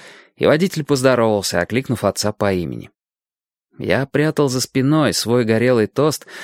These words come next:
пока отец разговаривал с полисменом. Мне было невдомёк, почему наша семья не могла купить нормальный белый хлеб в нарезке, тот, что идёт для тостеров,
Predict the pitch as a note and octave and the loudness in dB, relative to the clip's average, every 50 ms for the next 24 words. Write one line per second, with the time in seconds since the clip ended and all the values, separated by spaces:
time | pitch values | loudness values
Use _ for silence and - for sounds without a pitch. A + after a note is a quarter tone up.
0 | - - - _ - - - - A#2+ C3 B2 - B2 B2 - A2+ A2+ G#2 G#2 G#2+ | -18 -20 -12 _ -8 -6 0 0 0 2 2 2 0 0 0 0 -2 0 2 2
1 | G#2+ A2 A2+ A#2 A#2 G#2+ G#2+ - - - A2 G#2+ A2 - - A2+ G#2 F#2+ E2+ D2 | 2 2 2 2 2 0 0 -2 -2 -4 -2 -2 -2 -2 -2 0 0 0 -2 -4
2 | - - - _ _ _ _ _ _ _ - F2+ A2 A#2 A#2 A#2 A2+ A2+ B2 B2 | -8 -12 -18 _ _ _ _ _ _ _ -6 -4 -2 0 0 0 0 0 0 2
3 | B2+ B2+ B2+ B2+ A#2+ A#2+ B2+ B2+ B2+ C3+ C#3 A#2+ F2+ - - _ _ _ _ C#3+ | 2 2 2 0 0 0 0 0 2 0 0 -2 -4 -6 -14 _ _ _ _ -6
4 | D#3 - - F#3 F#3+ F#3+ F#3 D#3 B2 G#2 F#2+ - G2+ - - B2 C3 D3+ E3 D#3 | -4 -2 0 2 2 4 4 4 2 0 0 -2 -4 -2 0 0 2 2 2 2
5 | C#3 C3+ C3+ C3 C3 C3+ D3 E3 E3 D3 - A#2+ A2+ - F#3 F3 - A#2+ B2 A#2+ | 2 2 2 0 0 0 0 0 0 0 -2 -6 -2 -2 -4 -2 0 0 0 2
6 | A#2+ B2+ C3 C3+ D#3 F3 F3+ D#3+ C3+ G#2 F#2+ A#2 C3+ C#3+ D3 C#3+ C3 - A#2 A#2 | 2 2 2 2 2 2 2 0 0 0 0 0 2 2 0 0 -2 -2 -2 -2
7 | C3 - - D3 C#3 C3+ C3+ A#2 G#2 G#2 G2+ - - - A2 - - - - - | -2 -2 -2 0 0 2 2 2 0 0 -2 -4 -10 -14 -20 -20 -20 -20 -20 -20
8 | - - - _ - F#3 F#3 D#3+ - - - B2+ A#2+ B2 C#3 D#3+ D#3 C3+ B2+ C#3+ | -20 -20 -20 _ -2 0 0 2 0 0 0 2 2 4 4 2 2 2 2 0
9 | D3 - - D#3 A#2 - - - E2 D2+ - - | 0 2 2 0 0 0 -2 -6 -10 -10 -12 -18